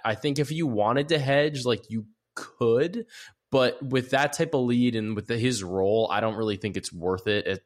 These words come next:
you know, we got four to one. That's by far the best of the number. I think that we can kinda just ride that one out.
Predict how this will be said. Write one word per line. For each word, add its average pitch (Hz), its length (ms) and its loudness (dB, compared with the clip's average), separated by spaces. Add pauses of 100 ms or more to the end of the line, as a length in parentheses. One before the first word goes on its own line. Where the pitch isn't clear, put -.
(160)
you 107 120 -4
know, 92 80 0
we 98 120 -2
got 107 320 0
four 104 200 0
to 92 60 2
one. 87 420 0 (300)
That's - 320 -2
by 101 280 -2
far 98 320 2
the 87 80 -4
best 90 240 0
of - 60 -20
the 87 120 -4
number. 87 320 0
I 87 60 0
think 90 200 -6
that 85 80 -4
we 87 120 -6
can 87 100 -14
kinda 90 220 -4
just - 200 -10
ride 82 220 0
that 76 160 -2
one 80 100 -4
out. 80 280 -2